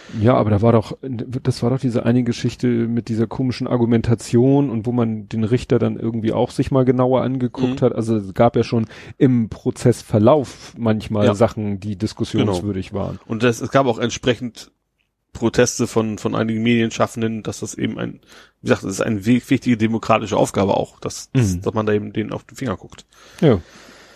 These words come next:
Speaker 2: Aber wie gesagt, G zwanzig ist ja in Hamburg generell
Speaker 1: Mhm.
Speaker 2: ein sehr, sehr seltsames Ding geworden.
Speaker 1: Ja. Mal sehen, wie lange uns das noch verfolgt.
Speaker 2: Ja. Ja, aber ansonsten war ich jetzt mit Hamburg,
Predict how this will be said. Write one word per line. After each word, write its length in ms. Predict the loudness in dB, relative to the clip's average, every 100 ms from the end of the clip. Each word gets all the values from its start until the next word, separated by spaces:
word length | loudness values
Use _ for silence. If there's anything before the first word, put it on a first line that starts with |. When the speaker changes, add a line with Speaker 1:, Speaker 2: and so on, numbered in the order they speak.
| _ _ _ -10
Speaker 2:
Aber 100 | -6
wie 60 |
gesagt, 180 | -4 -4
G 120 | -4
zwanzig 380 | -2 -4 -4 -10
ist 120 | -8
ja 80 | -8
in 80 | -6
Hamburg 220 | -8 -8 -10 -10
generell 400 | -6 0 0 0 -6 -18 -4
Speaker 1:
Mhm. 340 | 2 4 6
Speaker 2:
ein 220 | 4 4 4
sehr, 220 | 4 4
sehr 160 | 4 4
seltsames 580 | 4 2 -2 -2 -8
Ding 240 | -8 -10 -12 -16 -14
geworden. 460 | -12 -8 -8 -10 0
Speaker 1:
Ja. 220 | 4 4 0 -12 -16 -16 -14 -14 -14 -16 -4
Mal 160 | 0
sehen, 180 | 2 0
wie 60 | 2
lange 220 | 0 0
uns 160 | -2 0
das 200 | 0 2
noch 380 | -2 -4 -14 _ _
verfolgt. 600 | -2 -2 -2 -6 -8 -12
Speaker 2:
Ja. 160 | -10 -10 -16 -20 -20 -20 -14 -12 -10 2
Ja, 120 | 4
aber 160 | 6 6
ansonsten 500 | 4 2 0 -4 -2
war 320 | -2 0 0
ich 60 | 0
jetzt 180 | -2 0
mit 80 |
Hamburg, 320 | 0 2 0